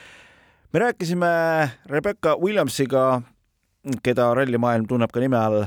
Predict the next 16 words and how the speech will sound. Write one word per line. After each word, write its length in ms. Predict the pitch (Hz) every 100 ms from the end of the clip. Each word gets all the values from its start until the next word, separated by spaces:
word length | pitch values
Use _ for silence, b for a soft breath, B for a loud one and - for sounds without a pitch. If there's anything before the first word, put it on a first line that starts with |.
| -
lihtsalt 500 | 120 117 101 95 - 90 85 95
Bex. 340 | 131 - - - B B B B -
Me 60 | -
rääkisime 300 | 208 - 170
Bexiga 460 | 185 - 143 139 139 -
enne 200 | 165 156
jõule 460 | 156 208 165 101 90 87 -
ja 240 | 107 110 107 107
sestap 480 | 147 - - _ 117 110 -
on 180 | 120
siin 380 | 117 117 113 113 110 107 101
intervjuus 500 | 120 127 117 107 104 -
sees 220 | 123 -
ka 220 | 107 104 98 110
mõningad 340 | 110 101 104
sellised 400 | 120 113 107